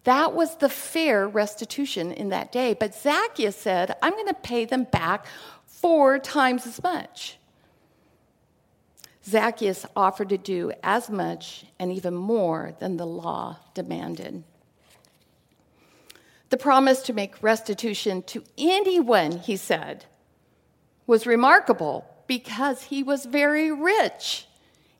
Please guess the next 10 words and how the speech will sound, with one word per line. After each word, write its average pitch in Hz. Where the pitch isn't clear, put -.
and 285
he 330
<laughs> -
did 311
wrong 311
to 392
a 403
lot 392
of 466
people. 214